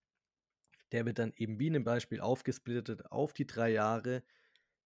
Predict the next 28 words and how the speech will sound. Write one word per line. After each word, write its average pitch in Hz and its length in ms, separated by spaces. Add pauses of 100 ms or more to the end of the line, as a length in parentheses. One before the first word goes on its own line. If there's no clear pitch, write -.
(100)
Der 110 100
Cap-Hit 139 640
geht 123 200
um 120 120
acht - 320
Millionen 113 480
runter, 165 640 (600)
wäre 117 140
dann 117 140
bei 110 80
dreiundzwanzig 135 560
Millionen, 127 300
man 113 120
spart 113 300
sich - 200
acht - 300
Millionen, 123 580 (220)
in 117 140
den 113 120
nächsten 117 320
zwei 110 220
Jahren 110 480
geht's 120 220
jeweils 113 260
um 110 100
vier 139 240
Millionen 110 460
hoch. 147 380